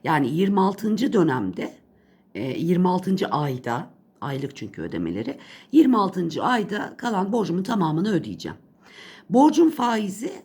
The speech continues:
aylık bileşik, aylık bileşik, yıllık nominal yüzde yirmi dört. Aylık bileşik, yıllık yüz-, e, nominal yüzde yirmi dört. Yani benim ilk evvela neye ihtiyacım var? Dönemlik faize ihtiyacım var.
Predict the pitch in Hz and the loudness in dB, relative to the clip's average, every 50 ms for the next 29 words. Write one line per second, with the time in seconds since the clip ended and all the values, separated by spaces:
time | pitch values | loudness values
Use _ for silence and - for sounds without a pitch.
0 | _ _ - - 269 277 262 254 247 - - - 196 175 160 151 151 - - 330 | _ _ -2 0 0 2 0 -2 -4 -6 -8 -8 -4 -2 -2 -2 -2 -4 -6 -8
1 | 311 - - - - _ _ _ _ _ _ - 127 151 143 156 190 220 - - | -10 -12 -18 -20 -20 _ _ _ _ _ _ -8 -6 -4 -2 -2 -2 -4 -4 -8
2 | - 147 131 104 - - - 311 - - 180 202 226 247 269 - 320 - - - | -8 -6 -6 -6 -6 -6 -6 -6 -8 -8 -2 0 2 4 4 4 2 0 -2 -8
3 | - - 180 190 247 247 247 240 226 226 208 196 180 147 117 - - 110 101 92 | -16 -8 -4 0 0 2 2 2 2 0 0 0 -2 -4 -4 -6 -6 -6 -4 -4
4 | 82 85 78 - 58 53 - - _ _ _ _ _ _ _ _ _ _ - _ | -6 -6 -8 -10 -10 -16 -20 -20 _ _ _ _ _ _ _ _ _ _ -20 _
5 | - - 196 196 190 180 175 - - 110 104 - - - - - 214 190 190 190 | -6 -2 0 0 2 0 0 -2 -4 -4 -4 -4 -4 -6 -4 -2 -2 0 0 0
6 | 190 190 175 180 175 160 - - - 127 165 160 156 151 151 - 190 196 190 175 | -2 -2 0 0 0 0 0 -4 -6 -2 -2 0 0 0 0 0 0 2 2 2
7 | 175 208 226 220 202 180 156 156 180 180 170 151 147 - 104 92 - - - - | 2 2 2 0 0 0 0 0 2 2 2 2 0 -2 -4 -8 -10 -12 -18 -20
8 | - - - 151 165 160 156 175 180 190 185 311 277 - - 214 196 165 175 170 | -16 -10 -6 -4 -2 0 0 2 2 4 4 2 2 2 -2 -4 -2 -2 0 0
9 | 160 151 156 170 214 240 240 233 196 - - 160 160 156 156 156 165 165 175 196 | 0 0 0 0 0 0 0 -2 -2 -2 -4 -4 -4 -4 -4 -4 -4 -4 -2 0
10 | 311 339 330 - - - - - _ - - 190 196 196 185 175 170 151 127 - | 0 0 -2 -4 -12 -20 -20 -20 _ -4 -2 0 0 2 0 0 0 0 -2 -4
11 | - - 107 101 87 90 - 90 - 110 107 - - - 87 85 76 76 - - | -8 -8 -8 -8 -8 -10 -10 -12 -12 -14 -14 -14 -14 -12 -12 -12 -12 -14 -14 -14
12 | - - - - - - - | -14 -14 -14 -16 -18 -20 -20